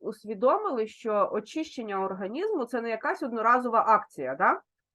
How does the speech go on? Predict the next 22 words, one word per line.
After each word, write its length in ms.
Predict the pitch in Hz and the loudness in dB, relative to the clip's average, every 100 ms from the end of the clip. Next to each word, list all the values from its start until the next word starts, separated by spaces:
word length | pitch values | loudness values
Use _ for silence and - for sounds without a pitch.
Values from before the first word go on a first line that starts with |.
| _ _ | _ _
На 120 | 220 | -4
відміну 460 | 226 220 285 294 247 | -2 -2 -2 -2 -2
от 160 | 214 | -2
від 160 | 208 220 | -6 -10
каналізації 800 | - 208 196 208 311 494 339 247 | -8 -8 -6 -2 -2 -2 -4 -4
в 80 | 214 | -4
будинку, 760 | 226 196 220 180 - 139 117 _ - - | -4 -2 0 -2 -4 -8 -8 _ -20 -4
не 100 | 254 | 0
можна 420 | 294 320 240 208 | 4 4 2 0
залити 420 | 208 233 254 226 | -2 -2 -2 -4
туди 340 | 202 190 208 180 | -6 -4 -2 0
там 300 | 170 151 147 | -2 -2 -4
доместуса 640 | 175 339 523 - 330 254 | -2 -2 -2 -6 -4 0
якогось, 480 | 214 190 180 160 160 | 0 2 2 0 -2
да? 220 | 208 302 | 2 2
Чи 160 | 339 262 | 0 -2
там 240 | 208 208 | -2 0
поштрикати 720 | 214 220 - 240 269 220 208 | -4 -8 -6 -6 -4 -4 -6
чимось, 440 | 208 226 208 196 190 | -8 -8 -6 -6 -4
там, 260 | 175 175 | -4 -4
якимось, 640 | 175 190 190 175 175 - 165 | -6 -6 -6 -6 -8 -12 -8
е, 260 | 160 160 | -6 -6